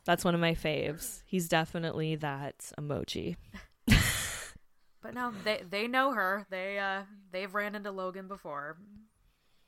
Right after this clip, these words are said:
Speaker 1: Yeah, which is terrifying as fuck. Like, when you're telling the police why you need a restraining order and you give them the name and they're all just like,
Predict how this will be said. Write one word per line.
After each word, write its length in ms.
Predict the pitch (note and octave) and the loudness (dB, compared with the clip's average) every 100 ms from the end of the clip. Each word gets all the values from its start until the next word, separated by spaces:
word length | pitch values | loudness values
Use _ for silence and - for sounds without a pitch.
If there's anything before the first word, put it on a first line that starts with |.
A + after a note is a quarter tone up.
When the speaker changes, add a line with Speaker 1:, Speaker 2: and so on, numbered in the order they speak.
| _ _ _ _ | _ _ _ _
Speaker 1:
Yeah, 280 | F#3+ F#3 E3+ | 6 6 6
which 260 | E3+ F3+ | 4 4
is 100 | F#3+ | 0
terrifying 640 | - G3 F#3 F3+ E3 E3 D#3+ | 0 2 4 2 0 0 0
as 160 | D#3+ | -2
fuck. 680 | - - F3 D#3 - - - - - - _ - - - - - | -6 -2 0 0 -4 -8 -18 -20 -20 -20 _ -20 -20 -20 -10 0
Like, 220 | F3+ - - - | 2 0 -18 4
when 160 | F3+ | 4
you're 220 | E3+ F3 C#4+ _ _ - - - | 6 6 4 _ _ -20 -16 -6
telling 380 | - D#3 D#3 | 0 2 2
the 100 | E3 | 0
police 520 | E3 F3+ D3+ D3 D#3+ F3 | 2 2 2 0 -2 -2
why 280 | D#3 C3+ D3 | -2 -2 -2
you 140 | D#3 | -2
need 220 | D#3+ D#3 | -2 -2
a 80 | D3+ | 0
restraining 640 | D#3+ D#3 - C#3 D3 D#3 | 0 -2 -4 -4 -2 0
order 380 | E3+ E3 F3 F3 - | 2 2 4 2 2
and 140 | D#3+ | 2
you 140 | D#3 | 2
give 220 | D#3 D3+ E3 | 0 0 0
them 160 | G3 | 0
the 80 | G3+ | 2
name 400 | F3+ C#3+ C#3+ D3+ | 0 0 -2 0
and 200 | D#3+ D3+ | 0 0
they're 140 | D3+ - | -2 -2
all 160 | C3 | -4
just 220 | C#3 C3+ - | -2 -4 -2
like, 200 | C3 | -4